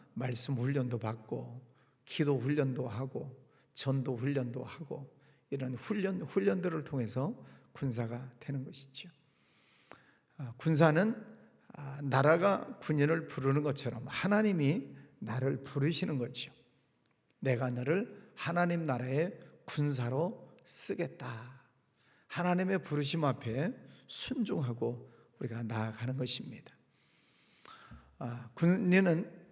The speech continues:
자기 생명을 내어놓는 거죠. 아, 그래서 군복은 수의라 그래요. 군복을 입은 군인들은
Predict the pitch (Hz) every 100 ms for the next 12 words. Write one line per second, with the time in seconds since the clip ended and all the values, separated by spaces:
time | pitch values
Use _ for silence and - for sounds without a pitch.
0 | _ - 151 147 156 - 302 339 294 262
1 | 147 143 131 120 135 147 139 - - -
2 | _ _ _ _ _ _ _ _ _ _
3 | _ - 143 127 123 _ - 147 151 156
4 | - 165 170 160 151 127 - - 247 240
5 | 190 135 135 - - 135 139 _ _ _
6 | _ _ _ _ - 143 131 143 147 143
7 | 143 - 135 120 120 - 156 135 117 147
8 | 156